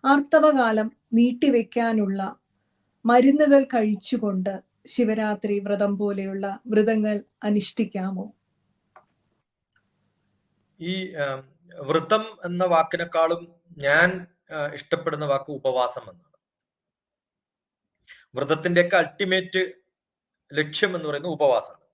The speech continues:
Speaker 2: വ്രതം എന്ന് പറഞ്ഞാൽ ഭക്ഷണം കഴിക്കാണ്ടിരിക്കുന്ന ഒരു അവസ്ഥ, അല്ലെങ്കിൽ ഞാൻ ചില നിഷ്ഠകൾ എൻ്റെ ജീവിതത്തിൽ കൊണ്ടുവരുന്നതിന്, അത് പല വ്രതങ്ങളുണ്ടാവും. അത്, ആം, വ്രതം എന്ന് പറയുന്നത് ഭക്ഷണത്തിന്റെ കാര്യത്തിൽ മാത്രമല്ലല്ലോ.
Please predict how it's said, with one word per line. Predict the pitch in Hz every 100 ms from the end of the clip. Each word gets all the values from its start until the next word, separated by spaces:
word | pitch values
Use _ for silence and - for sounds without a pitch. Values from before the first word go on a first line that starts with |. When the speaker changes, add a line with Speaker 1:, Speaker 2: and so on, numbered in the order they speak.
| _ 135
Speaker 2:
വ്രതം | 131 170
എന്ന് | 185
പറഞ്ഞാൽ | 196 226
ഭക്ഷണം | 226 233 220
കഴിക്കാണ്ടിരിക്കുന്ന | 208 202 185 180 170
ഒരു | 156
അവസ്ഥ, | 147 151 135 - _ _
അല്ലെങ്കിൽ | 147 160 160 156
ഞാൻ | 151 151 - _ -
ചില | 160
നിഷ്ഠകൾ | 151 143 - 185 180
എൻ്റെ | 156 147
ജീവിതത്തിൽ | 135 135 131 139
കൊണ്ടുവരുന്നതിന്, | 135 127 127 113 104
അത് | -
പല | 180 202
വ്രതങ്ങളുണ്ടാവും. | 233 208 170 123 - - _ _ _ _ _ _ _ _ _ _ _ _ _
അത്, | 127 143 147 147 151
ആം, | 139 131 127 131 _ _ _ _ _ 143
വ്രതം | 151 156 170 196 202
എന്ന് | 202
പറയുന്നത് | 202 196 196 190
ഭക്ഷണത്തിന്റെ | 170 175 190 202 196
കാര്യത്തിൽ | 190 185 190
മാത്രമല്ലല്ലോ. | 180 165 - 131 101 -